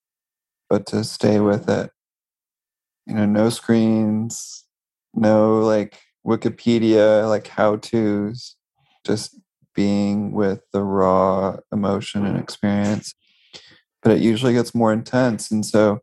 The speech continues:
in these meditations, what I often say is, you know, allowing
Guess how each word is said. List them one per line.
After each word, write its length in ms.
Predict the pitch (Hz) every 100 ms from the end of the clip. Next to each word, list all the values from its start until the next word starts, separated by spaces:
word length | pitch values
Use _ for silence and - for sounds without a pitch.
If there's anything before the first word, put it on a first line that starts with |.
| _ _ _ _ _ 117
in 100 | 117
these 220 | 113 113
meditations, 1000 | 113 107 - 113 120 131 131 117 113 -
what 140 | 110
I 120 | 107
often 640 | 104 107 - 110 107 104 127
say 340 | - 156 240
is, 340 | 120 117 107
you 80 | 110
know, 260 | 104 107 -
allowing 920 | - 107 98 95 110 120 127 135 143